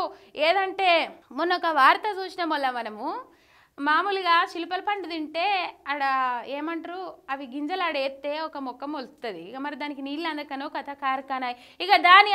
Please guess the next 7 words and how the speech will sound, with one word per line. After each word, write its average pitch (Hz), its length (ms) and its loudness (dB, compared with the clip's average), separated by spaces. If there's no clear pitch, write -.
హరితహారం 381 580 4
మొక్కనే 381 380 0
అని 370 180 -4
హైలైట్ 339 400 -4
చేసిర్రు. 330 420 -8
అట్లుంటుందా? 349 580 2
అంటే 453 260 0